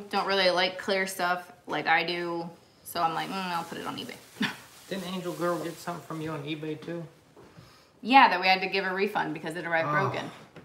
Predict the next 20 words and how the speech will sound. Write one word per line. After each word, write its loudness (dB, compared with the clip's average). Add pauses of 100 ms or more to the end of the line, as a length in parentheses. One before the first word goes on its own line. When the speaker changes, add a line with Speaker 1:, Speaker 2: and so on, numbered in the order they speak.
(1120)
Speaker 2:
Man. -2 (600)
Speaker 1:
Yep. 2 (300)
Speaker 2:
It's -14
been -4
happening 0
a -2
lot 0
lately. -4
Speaker 1:
Yep. 2 (640)
Speaker 2:
And -4
it's -4
the -4
darn 4
post 2
office. -2
It -2
ain't 0
me. 0 (340)
Speaker 1:
And, 4
um, 2